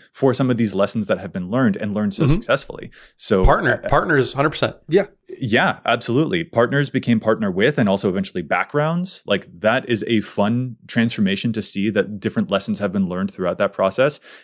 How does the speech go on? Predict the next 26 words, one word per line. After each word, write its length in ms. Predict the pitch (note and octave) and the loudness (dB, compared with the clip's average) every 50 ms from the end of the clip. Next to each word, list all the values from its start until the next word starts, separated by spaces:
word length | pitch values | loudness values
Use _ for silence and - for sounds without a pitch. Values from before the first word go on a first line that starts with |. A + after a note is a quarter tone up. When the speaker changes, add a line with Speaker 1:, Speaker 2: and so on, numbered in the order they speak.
| _ - | _ 0
Speaker 1:
And 220 | A#2+ A#2+ A2 G2 - | 0 2 2 0 0
another 300 | A2+ A2 A2+ A#2+ D#3+ E3 | 0 0 2 2 2 2
one 320 | B2 G2 F#2 G#2 A2+ A2+ - | 2 2 0 0 -2 0 2
that 140 | A2 G#2 G2 - | 2 2 2 2
I'll, 300 | - F#2 F2+ F2+ F2+ - | 2 2 2 2 0 0
uh, 300 | - G2+ F#2 F2 E2+ E2+ - - _ _ _ - - - A2+ | 0 0 2 2 0 0 -2 -6 _ _ _ -20 -18 -10 -6
th-, 180 | A2+ - A#2 | -6 -4 -4
speaking 320 | A#2 - - A#2 - A#2 G#2+ | -4 -2 -2 0 0 0 0
of 140 | G#2+ G2 - | 0 0 0
backgrounds, 480 | G2 B2+ - - G2 F2 F#2 G#2+ - | 0 -2 0 -2 -4 -4 -4 -4 0
that, 220 | - A#2+ A2 G2 G2+ | 0 0 0 0 0
that 160 | A2+ B2 C#3 | 0 2 2
actually 260 | C3 - - A#2 G#2+ | 0 0 -2 -6 -4
kind 160 | - A2+ G#2+ | -2 -2 -2
of 80 | G2+ - | -2 -2
connects 280 | - G2 G2 - - | -2 -2 -2 -4 -6
to 60 | - F#2 | -8 -10
the 60 | G2 | -8
Seraphic 380 | - - G2 F#2+ - - - | -4 -2 -2 0 0 -2 -4
Greatsword 380 | - - B2 - - - F#2+ E2+ | -2 -2 -4 -2 0 0 0 0
<laughs> 20 | |
that 120 | - - - | 0 0 0
I 40 | A#2 | 0
was 100 | G2 - | 0 0
complaining 380 | - A2 - G2+ F#2 F2+ F2+ | -2 -2 -2 -2 -4 -6 -6
about 180 | E2+ E2+ F2+ | -4 -4 -4